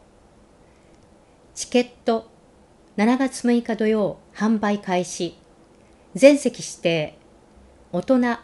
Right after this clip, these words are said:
二千円、当日二千五百円。高校生八百円、当日千円。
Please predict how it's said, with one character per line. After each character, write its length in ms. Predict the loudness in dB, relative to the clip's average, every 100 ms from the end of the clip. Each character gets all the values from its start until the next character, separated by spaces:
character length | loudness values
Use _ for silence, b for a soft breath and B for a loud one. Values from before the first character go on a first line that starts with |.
| -8
二 140 | -4 -2
千 340 | 2 2 2
円、 240 | 0 -4 -8 -20 _ _ -4
当 180 | 0 0
日 260 | -2 -4
二 140 | -4 -4
千 240 | -4 -4
五 100 | -4
百 300 | -6 -6 -6
円。 180 | -6 -8 -18 -20 b b b b 2
高 180 | 4 4
校 240 | 4 4
生 380 | 2 -2 -2 -6 -18 -20 -4
八 140 | -4 0
百 260 | -2 0 0
円、 220 | 0 -2 -12 -20 -20 _ -14 -4
当 160 | -2
日 140 | 0 -4
千 380 | -4 -4 -4 -4
円。 200 | -8